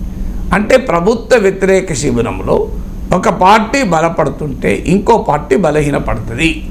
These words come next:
ఇది మనకు తెల-, తెలంగాణలో చూసాం మనం. ఇప్పుడు కూడా జరగబోయేదే. ప్రభుత్వంలో ఎవరున్నారు? కాంగ్రెస్ ఉంది. కాంగ్రెస్ పార్టీ పట్ల ఈ అరవై రోజుల్లోనే వ్యతిరేకత వచ్చే అవకాశం లేదు.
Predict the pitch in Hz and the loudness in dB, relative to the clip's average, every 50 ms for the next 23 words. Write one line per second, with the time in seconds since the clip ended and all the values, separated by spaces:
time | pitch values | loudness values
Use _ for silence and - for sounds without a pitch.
0 | - - - - - - - - 196 240 240 240 233 240 233 - 247 - - 175 | -6 -6 -6 -8 -8 -4 0 0 4 4 4 4 4 2 2 0 -2 0 0 2
1 | 185 196 185 165 170 175 165 165 165 147 - - - 160 156 - 156 170 190 196 | 2 4 4 2 2 2 2 0 -2 -2 -2 -2 0 0 0 2 2 2 2 4
2 | 196 196 202 214 202 - 269 240 - - - - - - - - - - - - | 2 2 2 0 0 0 0 0 0 -2 -4 -6 -8 -8 -8 -8 -8 -10 -8 -8
3 | - - - - - - - - 202 202 - - 311 311 302 294 294 277 262 214 | -8 -8 -8 -8 -8 -4 0 0 0 0 2 2 2 4 4 6 6 6 6 6
4 | 214 202 208 214 196 190 175 143 110 92 87 87 85 - - - 180 214 247 254 | 6 4 4 4 2 2 2 2 0 -4 -6 -8 -8 -6 0 0 2 2 2 0
5 | - 240 240 214 202 196 196 190 185 180 180 180 185 185 - - - 143 143 147 | 0 0 2 4 4 4 4 2 2 2 0 0 0 -2 -2 -2 -2 -2 0 0
6 | 156 156 - - - - - - - - - - - - - - - - - - | 0 -2 -2 -2 -6 -8 -8 -8 -8 -8 -8 -8 -8 -8 -8 -8 -8 -8 -8 -2
7 | - - 202 233 262 262 269 262 226 - 220 226 226 - 226 - 233 226 - - | 2 4 6 6 8 6 6 6 6 4 4 4 4 4 2 0 -2 -2 0 0
8 | 196 196 196 - - 196 208 214 202 190 180 180 165 156 160 175 190 208 208 202 | 0 0 0 0 2 4 4 4 4 2 2 2 2 4 4 4 4 6 6 6
9 | 202 196 175 185 180 170 165 165 180 202 196 165 147 - - 156 180 190 190 - | 4 4 4 4 4 4 2 2 2 2 2 2 0 0 0 0 0 0 0 -2
10 | 175 160 - - - - - - - 135 147 - - 165 156 - - 220 147 - | -4 -4 -2 -4 -4 -2 -2 -2 -2 -2 0 0 0 -2 0 0 -2 -2 -2 -4
11 | 95 - - - - | -6 -8 -8 -10 -10